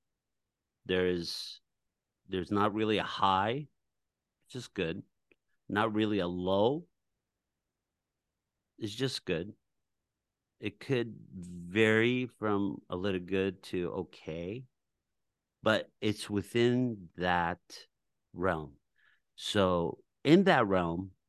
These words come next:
is your feeling state. But suddenly there's a trauma. Okay,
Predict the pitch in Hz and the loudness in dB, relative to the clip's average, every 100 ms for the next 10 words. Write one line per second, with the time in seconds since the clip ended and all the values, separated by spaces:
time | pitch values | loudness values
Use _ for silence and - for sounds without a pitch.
0 | _ _ _ 117 117 107 - - - _ | _ _ _ 2 2 2 -4 -12 -20 _
1 | _ - 123 120 147 180 147 - - - | _ -4 -2 0 2 2 2 -2 -10 -16
2 | - _ _ _ _ _ - 127 131 214 | -18 _ _ _ _ _ -4 -2 4 4
3 | 233 170 160 175 127 127 113 - 175 180 | 6 4 4 0 -2 -4 -6 0 0 0
4 | 80 - _ _ _ _ _ _ _ _ | -2 -10 _ _ _ _ _ _ _ _
5 | _ _ _ _ _ _ _ _ _ _ | _ _ _ _ _ _ _ _ _ _
6 | _ _ _ _ _ _ _ _ _ _ | _ _ _ _ _ _ _ _ _ _
7 | _ _ 98 95 - 62 | _ _ -2 -2 -6 -18